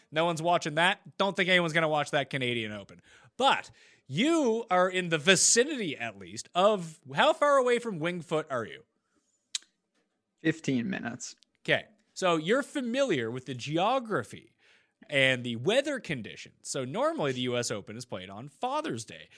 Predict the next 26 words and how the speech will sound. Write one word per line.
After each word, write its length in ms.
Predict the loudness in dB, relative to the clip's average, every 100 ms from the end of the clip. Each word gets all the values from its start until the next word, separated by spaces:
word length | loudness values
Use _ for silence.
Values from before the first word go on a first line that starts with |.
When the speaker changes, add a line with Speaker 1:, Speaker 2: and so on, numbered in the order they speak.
| -18 -6
Speaker 1:
It 80 |
has 100 | -6
been 300 | -4 -4 -6 0
bumped 320 | 2 2 -2
till 120 | -8
the 160 | -8 -10 _
end 300 | -4 -2 -4 -4
of 220 | -4 -2
September. 800 | -2 -2 -4 -8 -6 -6 -6 -16 _ _ _ 4
That 200 | 4 4
dramatically 680 | 0 2 4 4 4 0 0
changes 400 | 2 2 0 -2
how 100 | -2
this 140 | -4
course 220 | -6 -6
is 80 | -6
gonna 180 | -10 -8
play, 300 | -2 -2 -2
isn't 180 | -8 -10
it? 140 | -10 _ _ _ _ _ _ _ _ _ _ _ _ 4
Speaker 2:
I 180 | 6
would 220 | 6 4 6
have 260 | 8 6
to 140 | 4 2
imagine 460 | 4 2 2 -2
so. 500 | -4 4 6 6 2